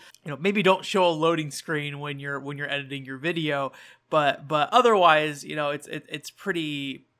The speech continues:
pretty, those, those kinda bits of footage are, are always the easiest just 'cause you don't have to think about it. You just drop it in and then that's just kinda there.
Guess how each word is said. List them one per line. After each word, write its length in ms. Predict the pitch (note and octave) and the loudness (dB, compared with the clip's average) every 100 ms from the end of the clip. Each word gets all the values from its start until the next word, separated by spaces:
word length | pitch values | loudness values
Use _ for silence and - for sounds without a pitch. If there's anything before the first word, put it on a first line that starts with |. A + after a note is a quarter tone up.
| _ | _
pretty, 320 | - G#3 F3 - _ _ _ _ _ _ _ | -8 -6 -6 -12 _ _ _ _ _ _ _
those, 180 | G#3 A3+ | -4 -2
those 280 | A3+ A3 A3+ | -2 -6 -2
kinda 300 | A#3+ G#3+ F#3 | 0 0 0
bits 300 | D#3+ D3+ - | -4 -6 -6
of 80 | D3+ | -4
footage 300 | E3 D#3 D3+ | -2 -2 -4
are, 120 | D3+ | -4
are 100 | D3+ | 0
always 220 | D#3+ D#3+ | 0 -2
the 140 | D3 C#3+ | -6 -10
easiest 320 | C#3+ C3+ - | -10 -12 -12
just 140 | - | -12
'cause 100 | - | -12
you 60 | C#3+ | -8
don't 160 | D3 | -10
have 80 | C#3+ | -10
to 40 | - | -10
think 180 | D3+ | -10
about 180 | C3+ C3+ | -6 -6
it. 60 | B2 | -6
You 40 | |
just 160 | C3+ C3 | -12 -10
drop 280 | D#3+ B2+ C#3 | -4 -4 -4
it 60 | C3+ | -8
in 180 | B2+ | -10
and 140 | C3 B2 | -14 -18
then 80 | B2 | -18
that's 240 | A#2 - | -16 -14
just 200 | D#3 - | -12 -10
kinda 200 | D3+ B2+ | -10 -10
there. 340 | A#2 A2 G#2+ | -10 -12 -14